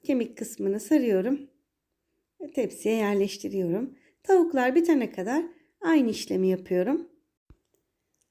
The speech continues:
Tavuklar pişerken altında kullandığım portakal dilimleri ve tavukları soslarken kullandığım limon suyu,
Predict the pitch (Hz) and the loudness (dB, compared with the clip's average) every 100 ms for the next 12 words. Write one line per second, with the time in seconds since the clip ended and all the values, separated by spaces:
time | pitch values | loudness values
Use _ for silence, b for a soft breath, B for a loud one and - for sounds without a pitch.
0 | _ _ _ _ _ 320 349 349 339 339 | _ _ _ _ _ 6 6 6 4 4
1 | 339 - 349 349 339 262 311 - B B | 4 0 0 0 0 0 -2 -4 B B
2 | - 285 302 320 330 330 285 269 262 269 | -4 -2 4 6 6 4 2 2 0 2
3 | 285 285 254 262 269 285 240 226 214 196 | 2 2 0 -2 -2 -2 0 -2 0 2
4 | 190 269 311 _ _ _ _ _ _ _ | 2 0 -4 _ _ _ _ _ _ _
5 | _ _ - 294 302 302 302 277 285 285 | _ _ -2 0 4 4 4 0 0 2
6 | 294 - 320 311 247 233 240 285 247 214 | 0 2 2 2 -2 -4 0 0 2 0
7 | 208 214 226 262 269 277 277 269 - 196 | -2 -2 -2 0 4 4 4 0 0 2
8 | 262 | 2